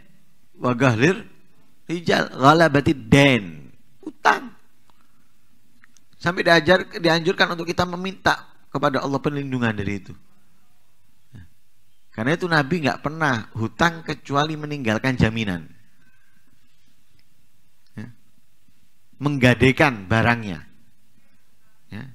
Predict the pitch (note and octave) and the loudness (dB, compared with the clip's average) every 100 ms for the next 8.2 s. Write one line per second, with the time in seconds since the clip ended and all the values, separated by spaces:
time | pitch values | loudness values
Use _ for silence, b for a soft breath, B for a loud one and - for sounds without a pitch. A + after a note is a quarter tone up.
0 | - - - - - - D#3 C3 - C#3 | -20 -20 -20 -20 -20 -6 -2 0 0 0
1 | B2 F3 F#3 D#3 - D#3 F#3+ D#3 B2 A#2+ | 2 0 -2 -6 -4 -4 -2 2 2 4
2 | A#2+ B2 G#2+ F#2+ F2+ E2+ C#2 - - - | 2 0 -2 -4 -6 -10 -16 -18 -20 -20
3 | - - - - - - - - - D3 | -20 -20 -20 -20 -20 -20 -20 -18 0 4
4 | E3 E3+ E3+ F#3+ C4 A3+ E3 A#2+ A#2+ C3 | 6 4 0 -2 -2 2 4 4 0 -6
5 | C#3 - - - - - C3+ C#3 C#3 F#3+ | -12 -20 -20 -20 -20 -2 2 4 4 2
6 | G3+ G#3 F3 E3+ C#3 C#3+ C#3 D3 D3+ D3+ | 0 -2 0 0 0 0 2 0 -2 -6
7 | D3 C#3+ B2 B2+ A#2+ B B B2 C3+ D#3 | -2 -2 -2 -6 -8 B B -4 -2 -2
8 | D3 A2+ | -4 -12